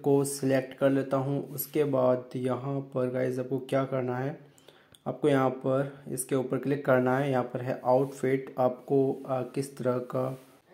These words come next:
pant shirt पहनना है उसे आप यहाँ पर select कर लीजिए।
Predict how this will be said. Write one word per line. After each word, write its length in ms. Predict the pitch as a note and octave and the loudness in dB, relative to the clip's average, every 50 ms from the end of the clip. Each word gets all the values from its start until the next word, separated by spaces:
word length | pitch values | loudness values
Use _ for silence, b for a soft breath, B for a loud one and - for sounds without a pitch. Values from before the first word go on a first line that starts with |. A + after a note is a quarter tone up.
| - - _ | -20 -4 _
pant 300 | C#3 C3+ C3 C3+ C3+ C3 | 2 2 4 2 0 -2
shirt 340 | - - - - B2+ B2 B2 | -4 -6 -4 -2 -2 -2 -2
पहनना 520 | B2 - - C3 B2 B2+ C3 C3 C3+ C3+ | -4 -2 -2 -2 0 0 0 0 0 0
है 140 | C3+ C3+ C3 | 2 2 0
उसे 200 | B2+ B2+ - C3+ | 0 0 0 0
आप 220 | B2+ B2 A#2+ A#2 - | 2 2 0 0 -2
यहाँ 180 | C3 B2 A#2+ A#2 - | -4 -4 -4 -4 -6
पर 60 | C3 | -6
select 440 | B2 - - C3 B2+ B2+ B2+ B2+ - | -6 -6 -2 0 2 2 0 -2 -4
कर 160 | - C3 B2 | -4 -2 0
लीजिए। 360 | B2 B2 A#2+ A#2+ B2+ B2+ C3+ | 0 0 0 -2 -2 -2 -2